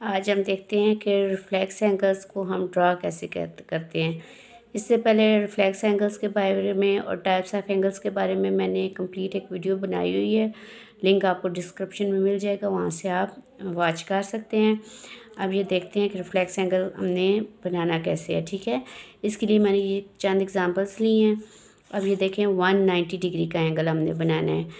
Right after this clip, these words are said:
तो वन नाइंटी डिग्री का एंगल हमने कैसे बनाना है, अब वो देखते हैं। सबसे पहले हम एक लाइन सेगमेंट ड्रॉ करते हैं, या draw a ray A B और draw a line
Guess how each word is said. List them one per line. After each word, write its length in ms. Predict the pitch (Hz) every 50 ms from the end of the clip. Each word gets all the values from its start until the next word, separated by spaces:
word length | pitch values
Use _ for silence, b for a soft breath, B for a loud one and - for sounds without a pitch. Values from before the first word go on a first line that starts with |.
| B B B B B _
तो 100 | - 190
वन 220 | 180 175 190 196 208
नाइंटी 320 | 214 214 208 202 208 214
डिग्री 260 | 208 214 202 202 208 208
का 120 | 214 214
एंगल 340 | 208 208 202 196 196 202 208
हमने 260 | 202 196 190 190 196
कैसे 380 | 196 196 202 196 190 196 - 208
बनाना 340 | 208 208 208 202 196 196
है, 220 | 196 196 190 190 190 190 B B B B B B
अब 140 | - 190 180 185
वो 80 | 180
देखते 360 | 170 165 160 - - - -
हैं। 200 | 156 170 170 165 165 B B B B B B
सबसे 340 | - - 214 208 208 - 214
पहले 320 | 214 - 208 202 208 208
हम 400 | 214 208 196 196 202 196 196 196 196 - - B B B B B B B B _
एक 260 | - - 202 196 190 196 202 196 196 196 196 196 190
लाइन 260 | 185 180 175 180 190
सेगमेंट 540 | 190 - 208 185 180 190 190 202 214 214 214
ड्रॉ 180 | 226 220 220 220
करते 360 | 220 220 214 214 - - 208
हैं, 240 | 208 208 208 202 202 B B B B B B B B B _ -
या 140 | 185 180 175
draw 240 | 165 165 190 196 196 202 -
a 120 | - 196 185 180
ray 180 | 190 196 214 220 214 B B B B B B B B B B -
A 180 | 196 202 208 208
B 160 | 214 226 220 226 226 214 214 - - - 196
और 340 | 185 185 185 180 175 175 180 185 185 180 180 180 175 175
draw 160 | - 196 196 208 -
a 80 | - 202
line 380 | 185 180 175 170 170 180 190